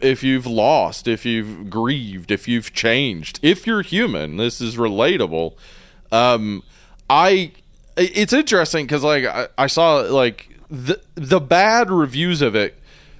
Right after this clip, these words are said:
uh, call it pretentious, uh,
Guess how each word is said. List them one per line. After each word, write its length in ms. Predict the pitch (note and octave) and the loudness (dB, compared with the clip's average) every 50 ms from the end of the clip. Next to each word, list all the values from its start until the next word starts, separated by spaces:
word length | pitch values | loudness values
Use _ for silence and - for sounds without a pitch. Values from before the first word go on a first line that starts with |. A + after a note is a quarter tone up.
| - - - | -20 -6 0
uh, 180 | A#2+ A#2+ A#2+ A#2 | 2 2 2 2
call 300 | - - - G3+ G#3 - | 0 0 0 2 2 2
it 140 | - - - | 0 -4 -2
pretentious, 1000 | - C#3+ B2 - - - G3 G#3 A3 - - A2+ F#2 E2+ E2+ - - - - - - - - - - - - - - _ _ - - | -2 0 0 -2 -2 0 0 0 0 0 0 -2 -2 -2 -4 -8 -12 -14 -16 -18 -20 -20 -20 -20 -20 -20 -20 -20 -20 _ _ -4 0
uh, 340 | C3+ C#3 C#3+ C#3 C3+ C3+ B2 | 2 4 4 4 2 2 0